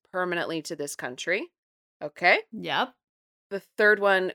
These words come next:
Speaker 1: quote, "Obtaining citizenship for children born abroad. In most cases, a child born abroad to a U S citizen is automatically a U S citizen."
Speaker 2: Is this the Ted Cruz thing?
Speaker 1: This, yes, this is the Ted Cruz thing.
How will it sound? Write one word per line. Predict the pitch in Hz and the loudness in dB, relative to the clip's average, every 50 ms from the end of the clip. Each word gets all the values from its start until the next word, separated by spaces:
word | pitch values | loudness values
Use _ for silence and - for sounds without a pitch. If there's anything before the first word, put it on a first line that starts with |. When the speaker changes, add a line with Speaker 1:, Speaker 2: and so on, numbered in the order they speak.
| _ _ - | _ _ -4
Speaker 1:
quote, | - 240 233 233 226 - | 0 2 2 2 2 2
"Obtaining | - 190 175 - - 233 247 240 247 262 262 269 | 0 -2 -2 -4 -8 -6 -4 -2 -2 -2 -2 -2
citizenship | - - 233 220 220 220 - 220 214 - 240 208 - _ _ | -2 -2 0 2 2 0 0 -4 -2 0 2 0 0 _ _
for | - 190 190 | -4 -2 -2
children | - - 202 196 185 - 190 190 180 - | -2 -2 -2 -2 -2 -4 -6 -6 -6 -4
born | - 180 180 175 175 175 | 0 2 2 2 2 0
abroad. | - 160 165 - 170 165 156 156 165 180 226 254 - | -2 -4 -2 2 4 6 6 6 4 2 0 0 0
In | - 202 196 | -2 -2 0
most | 196 190 202 226 226 - - | 0 0 0 0 -2 -6 -8
cases, | - - 208 196 190 - 190 190 190 190 - | -6 -4 -4 -4 -2 0 0 0 0 0 0
a | - 170 | -2 -2
child | - - 190 185 180 185 202 196 190 - | -2 0 2 4 4 4 4 2 -2 -2
born | 180 175 175 170 170 170 175 - - - _ _ _ _ _ - | 0 2 2 2 2 0 -2 -6 -10 -16 _ _ _ _ _ -6
abroad | 185 175 175 175 175 170 165 160 160 | -4 -2 2 4 6 6 6 4 2
to | 160 - 185 | 0 -4 -4
a | 175 | -4
U | 175 165 160 | -2 0 -2
S | 160 160 - | -2 -2 -2
citizen | - 165 151 160 156 160 151 160 156 | -2 -2 -2 -2 -2 -2 -4 -4 -6
is | 127 - - | -8 -6 -4
automatically | - 170 165 165 165 170 170 165 165 165 170 175 - 175 170 165 165 | -4 -2 -2 -2 -2 2 4 4 6 4 4 0 -2 -2 0 0 0
a | 160 - 156 | 0 0 -2
U | 156 160 208 339 311 | -4 -2 -2 0 0
S | 170 107 - - | 0 -2 -4 -10
citizen." | - 113 104 - - 135 135 156 185 - _ _ _ _ _ _ _ _ - | -12 -12 -12 -12 -10 -10 -10 -10 -12 -16 _ _ _ _ _ _ _ _ 4
Speaker 2:
Is | 302 311 349 359 320 294 | 6 8 8 8 6 6
this | 320 359 339 - | 4 4 2 2
the | - 311 277 | 2 0 2
Ted | - 269 269 262 233 220 | 4 6 6 6 6 4
Cruz | - - 240 214 196 180 - | 2 2 2 4 2 0 -4
thing? | - - 175 160 104 95 92 - _ _ _ _ _ - | -6 -4 -4 -4 -4 -6 -8 -14 _ _ _ _ _ 4
Speaker 1:
This, | 190 226 226 226 - - - - - - - | 6 6 6 6 4 -2 -2 -4 -6 -8 -2
yes, | - 208 220 202 165 143 175 - | 4 6 8 8 8 6 2 -4
this | - 185 220 226 220 - | -2 0 0 0 0 -2
is | 240 220 | -4 -4
the | 196 208 196 | -2 -2 0
Ted | - 202 185 170 156 | 2 4 2 2 2
Cruz | - 175 160 156 - | -2 -6 -6 -6 -6
thing. | - - 127 98 - | -8 -10 -10 -12 -14